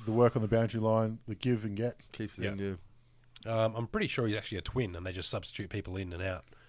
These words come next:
Speaker 3: uh,
Speaker 2: Yeah.
Speaker 3: throughout the field.
Speaker 1: No, there was a, I thought it was a great decision, even though it's a fan voted one, but didn't win ma-, uh, goal of the week, but wins
Speaker 2: Yeah.
Speaker 1: goal of the year,
Speaker 2: Yeah.
Speaker 1: which is the right call.
Speaker 3: I'll tell you what, though, on the, uh, flip side, the mark of the
Speaker 1: Let's
Speaker 3: year,
Speaker 1: go to
Speaker 3: Jeremy
Speaker 1: the
Speaker 3: Ha-,
Speaker 1: mark of the year.
Speaker 3: Jeremy
Speaker 2: Yep.
Speaker 3: Howe.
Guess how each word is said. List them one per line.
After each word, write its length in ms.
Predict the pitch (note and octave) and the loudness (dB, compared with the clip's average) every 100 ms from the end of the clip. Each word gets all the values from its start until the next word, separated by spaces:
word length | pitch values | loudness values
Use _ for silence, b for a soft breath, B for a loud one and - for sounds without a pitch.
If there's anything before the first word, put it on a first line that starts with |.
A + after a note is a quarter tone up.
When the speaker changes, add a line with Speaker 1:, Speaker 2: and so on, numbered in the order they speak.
| b b - | b b -8
Speaker 3:
uh, 40 | |
Speaker 2:
Yeah. 120 | F#2 F2+ | -6 -2
Speaker 3:
throughout 180 | B2+ F#2 | -2 -2
the 60 | |
field. 300 | - A2 F#2 - | -2 0 0 -2
Speaker 1:
No, 220 | G2 F2+ | -8 -4
there 100 | G2+ | 0
was 120 | A2+ G#2 | 0 0
a, 40 | - | -2
I 140 | B2+ C3 | 4 6
thought 100 | B2 | 6
it 40 | |
was 120 | A2+ | 2
a 40 | G#2 | 2
great 200 | A2+ G2 | 0 0
decision, 360 | F#2+ G2+ F#2+ A2+ | -4 -6 -6 0
even 160 | B2+ | 0
though 60 | G#2 | 0
it's 100 | - | -4
a 40 | |
fan 240 | F2 A2+ F#2+ | -6 -4 -4
voted 280 | G2 F#2 E2+ | -4 -8 -8
one, 220 | E2 G#2 F#2+ | -8 -8 -8
but 120 | G2 b b - | -10 b b 2
didn't 200 | D3+ C3 | 4 6
win 220 | C3+ A#2+ - | 6 4 -2
ma-, 320 | A#2+ A#2 A#2+ | 0 2 2
uh, 200 | A#2+ A2+ | 2 2
goal 320 | G#2+ A#2 A#2 G#2+ | 6 8 10 8
of 60 | |
the 60 | G2 | 2
week, 400 | G2 G#2 - - - - - | 0 -2 -4 -14 -20 -20 -8
but 80 | A#2+ | 0
wins 180 | A#2 B2 | 2 4
Speaker 2:
Yeah. 60 | A2+ | 6
Speaker 1:
goal 200 | A2+ G#2+ | 6 4
of 60 | |
the 60 | G2+ | 0
year, 240 | G2+ F2 - - | -2 -4 -8 -8
Speaker 2:
Yeah. 80 | G2 | 0
Speaker 1:
which 80 | F2+ | 2
is 80 | A#2+ | 6
the 80 | C#3 | 8
right 180 | C3+ - | 8 6
call. 200 | A2 D2+ | -2 -4
Speaker 3:
I'll 60 | |
tell 120 | - D3+ | 0 2
you 20 | |
what, 80 | A2 | 4
though, 120 | A2+ | 6
on 120 | A#2 | 6
the, 260 | A2+ G#2+ G2+ | 4 4 4
uh, 180 | G2 F#2 | 4 4
flip 320 | - C#3+ B2 | 0 -6 -4
side, 380 | - G2 G2+ A2 | -2 0 -2 -2
the 60 | |
mark 220 | G2 A#2 - | 0 0 0
of 60 | |
the 80 | G2 | 0
Speaker 1:
Let's 160 | A2+ D#3 | 6 12
Speaker 3:
year, 100 | D#3+ | 12
Speaker 1:
go 60 | |
to 40 | F3 | 12
Speaker 3:
Jeremy 80 | |
Speaker 1:
the 60 | F3 | 12
Speaker 3:
Ha-, 40 | A#3+ | 12
Speaker 1:
mark 120 | B3 | 10
of 60 | |
the 60 | F#3+ | 8
year. 200 | C#3+ D3+ | 10 12
Speaker 3:
Jeremy 200 | B2+ B2+ | 12 10
Speaker 2:
Yep. 80 | B2 | 10
Speaker 3:
Howe. 340 | A2+ A#2 G#2+ | 10 12 10